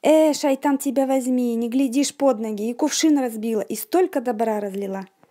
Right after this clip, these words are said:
Сатана и ссору между мужем и женой записал в свою книжечку. Для него ведь каждый человечий грех в радость. Чёрт, научивший мужика варить пиво,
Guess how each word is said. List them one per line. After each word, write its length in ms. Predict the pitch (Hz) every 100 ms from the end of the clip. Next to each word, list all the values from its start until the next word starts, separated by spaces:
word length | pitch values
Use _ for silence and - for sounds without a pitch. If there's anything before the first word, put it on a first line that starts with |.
| _ _ _ _ _ _ _
Сатана 520 | - 262 247 233 269
и 60 | 330
ссору 340 | 277 - 294
между 300 | 262 254 233
мужем 400 | 254 269 254 247
и 20 | 247
женой 320 | 254 240 196
записал 460 | 196 202 208 214
в 40 | 196
свою 220 | - 208
книжечку. 600 | - 208 196 190 - 196 - - _
Для 180 | 214 240
него 240 | 247 254
ведь 200 | 262 254
каждый 380 | - 262 269 247
человечий 540 | - 254 247 262 - 247
грех 340 | 262 208 -
в 60 | -
радость. 480 | 190 180 180 - - _ _ _ _ _ _ _ _
Чёрт, 420 | - - 330 392 -
научивший 600 | 233 226 254 240 - 220
мужика 400 | 220 226 226 214
варить 360 | 214 208 -
пиво, 320 | - 370 208